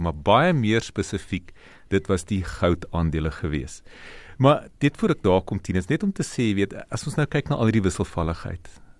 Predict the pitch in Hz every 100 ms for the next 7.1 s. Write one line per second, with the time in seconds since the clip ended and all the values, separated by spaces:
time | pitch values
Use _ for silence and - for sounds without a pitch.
0 | - 92 107 123 185 160 - 117 95 87
1 | - 95 - - 113 110 101 - 104 95
2 | 90 - 80 73 - - - 92 90 85
3 | 82 95 - 104 - 95 87 87 82 -
4 | - 85 90 101 90 - 82 85 92 82
5 | 73 95 - 78 78 76 - 82 82 -
6 | 85 73 - - - 139 127 139 156 147
7 | 143